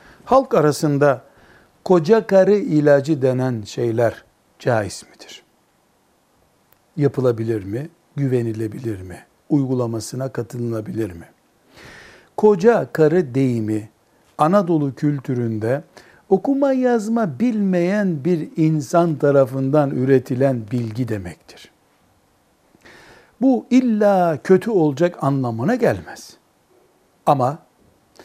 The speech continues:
bilimin saniyeleri onlarca kere böldüğü bir zamanda, artık betonun arkasını bile görecek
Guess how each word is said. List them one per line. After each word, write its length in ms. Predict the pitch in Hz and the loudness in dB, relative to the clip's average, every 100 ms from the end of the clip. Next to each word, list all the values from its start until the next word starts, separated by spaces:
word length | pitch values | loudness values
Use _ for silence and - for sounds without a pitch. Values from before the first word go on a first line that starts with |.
| - _ _ _ _ - | -20 _ _ _ _ -12
bilimin 760 | 131 175 208 214 226 226 175 165 _ _ _ _ _ _ _ | 2 4 6 6 4 4 0 -8 _ _ _ _ _ _ _
saniyeleri 1300 | - - 156 165 165 175 175 175 175 175 202 151 - _ _ _ _ _ _ | -18 0 4 4 4 4 2 2 2 2 2 0 -4 _ _ _ _ _ _
onlarca 640 | 156 160 170 214 185 156 156 | 2 4 4 2 2 -2 -2
kere 380 | 160 156 131 | 2 2 2
böldüğü 540 | 110 147 139 123 175 151 | 4 2 2 -2 -2 -2
bir 80 | 131 | -2
zamanda, 600 | 123 120 117 113 110 - _ _ _ _ _ _ _ _ _ _ _ _ _ _ _ _ _ _ _ _ _ _ _ | -2 0 -2 -2 -4 -6 _ _ _ _ _ _ _ _ _ _ _ _ _ _ _ _ _ _ _ _ _ _ _
artık 380 | 196 202 226 226 - - | 0 0 -2 -4 -10 -10
betonun 720 | 131 156 160 202 214 226 202 | 0 2 2 0 2 2 0
arkasını 680 | - 156 175 185 - 208 202 | 0 -2 0 -2 0 -2 0
bile 180 | 175 170 | 0 0
görecek 640 | 135 151 156 139 165 - | 0 0 0 0 -2 -4